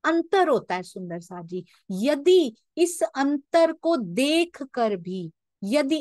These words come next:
आज के वर्तमान परिप्रेक्ष्य में मैं कह रही हूँ सुंदर साथ जी, यदि देख कर भी हम नहीं सही राह पकड़ते हैं, तो सोच लीजिए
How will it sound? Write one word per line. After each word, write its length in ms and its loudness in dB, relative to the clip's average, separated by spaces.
आज 360 2
के 180 -2
वर्तमान 760 -2
परिप्रेक्ष्य 760 -6
में 180 -2
मैं 160 -2
कह 260 -6
रही 200 -2
हूँ 160 -2
सुंदर 360 -8
साथ 260 -16
जी, 220 -10
यदि 300 0
देख 640 -2
कर 200 0
भी 580 0
हम 260 2
नहीं 600 -2
सही 560 -4
राह 280 0
पकड़ते 500 -4
हैं, 540 -6
तो 160 -4
सोच 580 -4
लीजिए 520 -4